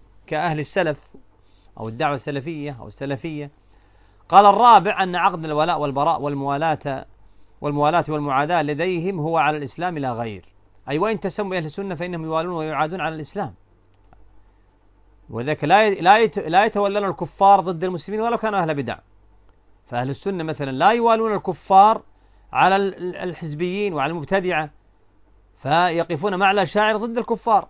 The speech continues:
ومع الماتريدية ضد الكفار، ومع المعتزلة ضد الكفار، فلا يوالون كافرا على الخوارج أو على المعتزلة أو على أهل الأشاعرة وإن كان هؤلاء أهل ضلال، وإن كانوا أهل ضلال وأهل بدع، لكنهم يوالون على أس-، اسم الإسلام،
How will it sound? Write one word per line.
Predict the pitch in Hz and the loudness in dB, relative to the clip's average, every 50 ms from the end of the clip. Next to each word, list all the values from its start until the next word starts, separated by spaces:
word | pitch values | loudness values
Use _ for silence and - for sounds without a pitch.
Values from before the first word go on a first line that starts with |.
| _ _ | _ _
ومع | - 139 143 160 170 170 165 170 | -8 -6 -2 -2 -2 -2 -2 -4
الماتريدية | 175 185 185 - - 185 208 208 214 | -4 -4 -4 -4 -2 -4 -2 -2 -2
ضد | 202 220 208 | -4 -2 -6
الكفار، | 226 196 - 214 175 - 226 202 165 | -6 -6 -6 -8 -2 0 0 0 0
ومع | 127 131 143 156 165 143 160 | 0 -2 -4 -2 -2 -4 -4
المعتزلة | 180 175 170 147 - 214 220 202 214 208 | -4 -4 -8 -4 -2 -2 -2 0 0 -2
ضد | 202 220 226 226 | -2 -2 -4 -6
الكفار، | 233 220 - 202 - - 226 254 - - _ _ _ _ _ _ _ _ _ _ | -6 -4 -6 -10 -2 2 2 2 2 0 _ _ _ _ _ _ _ _ _ _
فلا | _ 147 170 214 233 | _ 2 4 6 6
يوالون | 254 247 247 254 254 240 240 240 226 | 6 6 6 6 6 4 2 2 0
كافرا | - - - 226 233 240 226 - 220 233 240 226 185 | 0 2 4 6 8 8 6 4 2 0 0 0 0
على | 175 180 | 0 0
الخوارج | 160 - 151 151 165 185 190 196 196 175 - 120 | 0 0 0 4 6 8 8 6 6 0 -6 -10
أو | 113 117 | -8 -4
على | 113 139 151 | -4 -4 -4
المعتزلة | 151 151 139 123 - 185 190 170 190 196 196 | -4 -6 -8 -6 -4 -4 -4 -2 -4 -2 -2
أو | 180 151 | -2 -2
على | 127 127 147 160 | 0 -2 -2 -2
أهل | 165 165 | -2 -2
الأشاعرة | 156 139 - 190 190 175 170 | -4 -2 0 0 0 2 2
وإن | 190 240 285 269 | 0 0 0 0
كان | - 269 269 254 | 2 2 2 4
هؤلاء | 247 226 226 233 240 226 | 2 2 2 2 2 0
أهل | 190 - - 196 190 190 196 180 | 0 2 0 0 0 0 -2 0
ضلال، | 175 190 208 226 226 208 185 143 113 - _ _ _ _ _ _ _ _ - | 0 2 2 2 2 0 -2 -4 -8 -12 _ _ _ _ _ _ _ _ -6
وإن | - 175 196 | -4 -4 -2
كانوا | - - 226 220 220 | 2 2 2 4 4
أهل | 208 190 202 190 | 4 4 4 4
ضلال | 175 190 196 214 220 208 | 4 4 2 4 2 2
وأهل | 170 165 165 165 170 170 | 2 0 0 0 -2 -2
بدع، | 208 233 190 175 - - _ _ _ _ - _ _ _ _ _ _ _ | -2 0 0 0 -2 -2 _ _ _ _ -20 _ _ _ _ _ _ _
لكنهم | 113 117 117 - 156 151 151 156 151 143 143 | -6 -6 -4 -4 -4 -4 -2 -2 -2 0 0
يوالون | 139 143 147 143 147 180 196 180 | 0 2 2 2 0 -2 -2 -2
على | 165 139 156 156 156 156 - 160 170 | -2 -2 0 0 -2 -2 -2 -4 -6
أس-، | 147 - | -6 -10
اسم | - 135 151 170 - - 156 151 | -12 -12 -12 -12 -12 -12 -10 -10
الإسلام، | 143 135 - - 220 208 135 90 | -10 -10 -8 -6 -6 -6 -6 -8